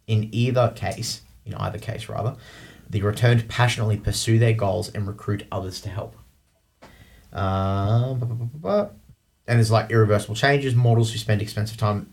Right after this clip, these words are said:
extensive time in the Fae realm change irreversibly. The most obvious signs are physical or cosmetic, such as iridescent irises or footsteps that sound like distant thunder.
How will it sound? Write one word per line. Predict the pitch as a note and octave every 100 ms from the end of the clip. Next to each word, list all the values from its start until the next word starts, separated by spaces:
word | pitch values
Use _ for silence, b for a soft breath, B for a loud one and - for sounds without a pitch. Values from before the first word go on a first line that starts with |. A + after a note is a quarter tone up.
| -
extensive | A2 - A2 A2 -
time | G2 G2
in |
the | G#2
Fae | G#2+ G2
realm | G2 G2 F#2+
change | - G#2 G2+ -
irreversibly. | F#2+ F#2+ A2 A2 G#2+ F2+ B B B
The | A2
most | A2 F2+
obvious | A2+ G#2+
signs | A2 G#2+ G#2
are |
physical | G#2 B2+ A#2+ A#2
or | G#2
cosmetic, | - G#2 A#2 C3 B2
such | - G2+
as | G2
iridescent | G#2+ G#2+ G2 G#2+ G2 -
irises | B2 B2 A#2 A#2+ A2
or | - F#2+
footsteps | - G#2+ - - -
that | -
sound | G#2 G2
like | G#2
distant | A2 G#2 G2 -
thunder. | A#2 A#2+ A#2+